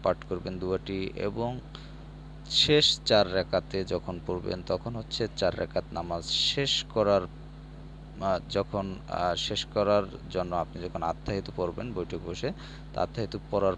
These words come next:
পরে আপনাকে আবার দশ বার পড়তে হবে। তো তারপর যাই হোক, তারপর রয়েছে দরুদ শরীফ, দোয়া মাসুয়া-, মাসুরা পরে সালাম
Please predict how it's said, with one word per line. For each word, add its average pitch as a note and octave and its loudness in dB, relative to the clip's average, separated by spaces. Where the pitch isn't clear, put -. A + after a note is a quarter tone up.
পরে G2+ 6
আপনাকে - -2
আবার - 0
দশ E2+ 2
বার F2 -2
পড়তে - -6
হবে। - -6
তো - -10
তারপর A2+ 4
যাই G#2 4
হোক, A#2+ -2
তারপর F#2 2
রয়েছে G2 2
দরুদ B2 4
শরীফ, A#2+ 2
দোয়া G2 6
মাসুয়া-, F#2+ 2
মাসুরা G2 2
পরে F2 0
সালাম F#2 0